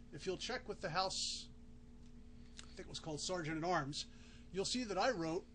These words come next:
a check for, call it five hundred and sixty dollars,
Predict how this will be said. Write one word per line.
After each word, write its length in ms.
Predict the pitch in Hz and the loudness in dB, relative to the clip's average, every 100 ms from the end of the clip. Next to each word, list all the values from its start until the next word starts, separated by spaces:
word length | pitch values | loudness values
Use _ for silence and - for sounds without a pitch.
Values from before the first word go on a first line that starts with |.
| - - - - - | -14 -14 -14 -14 -10
a 80 | 180 | -4
check 260 | - 208 202 | 2 2 2
for, 440 | - 170 160 156 139 - - - - | -2 -2 0 -2 -4 -10 -14 -14 -8
call 180 | 160 151 | -6 -6
it 60 | - | -4
five 200 | 156 143 | -4 -2
hundred 180 | 143 147 | -4 -4
and 80 | |
sixty 300 | 143 - - | -4 -4 -6
dollars, 500 | 127 113 113 117 - | -6 -8 -10 -10 -10